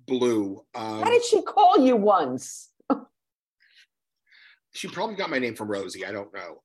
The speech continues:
Speaker 1: Um,
Speaker 2: Okay.
Speaker 1: right, she was living in Atlanta. She was no longer married to Ted Turner, but they were still friends.
Speaker 2: Mm-hmm.
Speaker 1: And she does a big charity thing every year to raise money for a fa-, one of the foundations she's on.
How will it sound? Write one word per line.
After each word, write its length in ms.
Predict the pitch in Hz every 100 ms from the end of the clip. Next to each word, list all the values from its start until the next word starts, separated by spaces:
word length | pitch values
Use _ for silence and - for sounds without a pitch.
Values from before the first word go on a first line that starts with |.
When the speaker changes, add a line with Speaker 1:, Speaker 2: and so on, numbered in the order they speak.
| 135
Speaker 1:
Um, 240 | 113 107
Speaker 2:
Okay. 380 | 196 214 220 202 - 190
Speaker 1:
right, 220 | 180 175
she 120 | 127
was 100 | 170
living 160 | 170 170
in 60 |
Atlanta. 540 | 165 143 120 117 123 123
She 140 | -
was 80 | 135
no 80 | 147
longer 200 | 165 147
married 260 | 131 117 113
to 100 | 117
Ted 220 | 123 104
Turner, 240 | 110 95
but 120 | 95 107
they 80 | 113
were 60 |
still 180 | 104 104
friends. 460 | - 98 87 - _ _ 156
Speaker 2:
Mm-hmm. 200 | 143 180 - _ -
Speaker 1:
And 200 | 127 127
she 100 | 156
does 180 | 147
a 40 | 135
big 180 | 151 -
charity 420 | - 147 139 117
thing 220 | 110 104
every 240 | 104 101 87
year 160 | 82 - _ -
to 100 | 123
raise 300 | 120 120 113
money 240 | 113 107
for 180 | 110 113
a 40 | 104
fa-, 100 | 117
one 120 | 113
of 60 | 101
the 60 |
foundations 560 | 101 107 104 95 - 90
she's 160 | 92 87
on. 160 | -